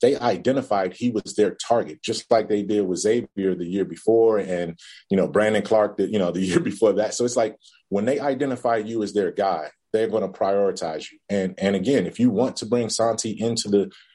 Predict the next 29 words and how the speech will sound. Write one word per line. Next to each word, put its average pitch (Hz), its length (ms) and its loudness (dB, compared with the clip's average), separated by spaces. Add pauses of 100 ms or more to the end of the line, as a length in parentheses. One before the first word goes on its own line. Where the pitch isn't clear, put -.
(140)
the 98 140 2
N 117 100 2
B 104 180 2
A 120 100 4
right 101 200 4
away, 107 500 2
it's 98 140 -6
gonna 110 180 0
cost 113 400 -2
you 101 220 0
a, 95 220 -2
a 87 60 0
regular 92 400 0
contract. - 720 -8
And 196 260 0 (240)
the - 60 2
Grizzlies 156 320 4
made 131 220 4
that 120 160 2
move. 110 480 0
Um, 98 320 0
and, 113 100 -6
and 123 240 0
I 143 80 2
don't 160 160 0
think 123 160 0
that's 113 240 0
any, 110 260 0
uh, 87 200 0